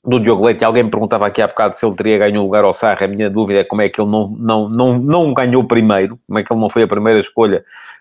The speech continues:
eh, quando, eh, o, não havendo Marcano, o Pepe ficou, ficou lesionado, porque é, eh, esquerdino, tal como é o Sarri, e do meu ponto de vista, enfim,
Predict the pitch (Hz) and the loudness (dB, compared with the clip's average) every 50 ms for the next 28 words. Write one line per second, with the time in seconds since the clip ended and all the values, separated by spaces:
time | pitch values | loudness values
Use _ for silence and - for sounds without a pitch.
0 | - - 113 107 101 95 87 - 120 123 113 107 101 98 104 101 98 - 104 101 | -2 0 2 4 4 2 0 2 2 2 2 2 0 0 0 0 0 0 0 0
1 | 98 92 90 98 101 101 98 92 92 90 90 85 85 90 104 107 104 95 107 101 | 2 0 0 0 -2 -2 -2 -2 -4 -4 -4 -4 -2 -2 0 0 0 0 0 -2
2 | 98 101 101 98 - - 101 95 92 90 - 104 98 87 - - 98 90 - 92 | 0 0 -2 -2 0 0 -2 0 -2 -2 0 0 -2 -2 -2 -8 -8 -6 -2 -2
3 | 87 85 82 - - 101 - 92 87 87 104 117 104 107 120 127 123 - 101 87 | 0 0 -2 -4 -6 -6 -4 -2 -2 -2 -2 -2 0 0 0 -2 -4 -6 -12 -10
4 | - - 101 98 90 - - - - - - _ - - 90 87 87 85 - - | -4 0 0 0 0 0 -6 -20 -20 -20 -16 _ -2 0 0 2 0 -2 -2 -2
5 | 135 120 110 117 127 117 104 90 98 92 87 - - 95 92 92 92 98 - - | 0 2 2 4 2 2 2 0 -2 -2 -4 -4 -6 -4 -2 0 0 0 0 0
6 | - 104 107 120 - 104 101 95 92 101 101 101 95 - - 98 90 - 90 107 | 0 0 0 0 0 -2 -2 -2 -2 -2 -2 -2 -2 -2 -4 -6 -6 -4 -2 -2
7 | 110 104 - - 92 90 - 95 87 | -2 -2 -4 -8 -8 -8 -6 -8 -10